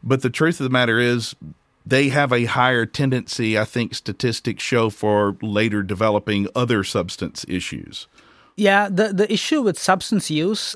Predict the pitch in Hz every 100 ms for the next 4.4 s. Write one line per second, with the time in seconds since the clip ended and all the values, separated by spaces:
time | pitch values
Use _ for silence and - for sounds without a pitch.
0 | - 156 175 170 - - - 170 170 175
1 | 175 - 160 156 151 165 - 170 175 147
2 | 170 202 - 170 156 135 139 160 - 190
3 | 202 - 147 147 - - - 196 190 214
4 | 196 147 139 135